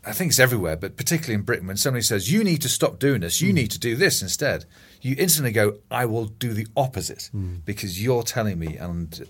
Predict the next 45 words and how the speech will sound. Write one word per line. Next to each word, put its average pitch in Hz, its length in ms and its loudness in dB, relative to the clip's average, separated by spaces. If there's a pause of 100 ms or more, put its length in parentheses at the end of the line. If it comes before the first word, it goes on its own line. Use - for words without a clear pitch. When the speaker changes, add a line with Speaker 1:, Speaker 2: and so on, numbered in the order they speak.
(120)
Speaker 1:
I, 90 140 -2 (280)
your, 101 200 -8
your 95 160 -6
tone, 101 420 -2
sir, 78 420 -2
frankly. 95 460 -4 (600)
Whereas 120 260 4
here, 147 400 2
he's 131 120 -6
being 156 180 -6
very 160 220 -4
honest 147 360 2
and, 127 220 -2
and 120 140 -4
hard 143 520 -4 (800)
on 127 140 2
himself. 131 540 2
Speaker 2:
Yeah. 104 160 2
Speaker 1:
And 120 100 -2
there's 120 140 0
something 151 220 0
kind 135 160 -2
of 117 60 -2
endearing 123 400 0
about 82 160 -4
that. 85 80 -6
He's, 95 120 -6 (140)
"I'm, 135 180 2
I'm 147 160 6
not 165 140 6
the 123 80 0
guy 120 140 2
you 113 80 2
should - 120 -4
be 101 60 -2
following 107 380 0
here. 85 140 -4
I'm, 104 220 -2
I'm 107 260 -2
just 135 300 -2
as 113 140 -2
fallible, 104 520 -2
just - 220 -4
as 95 140 -4
weak. 92 400 -6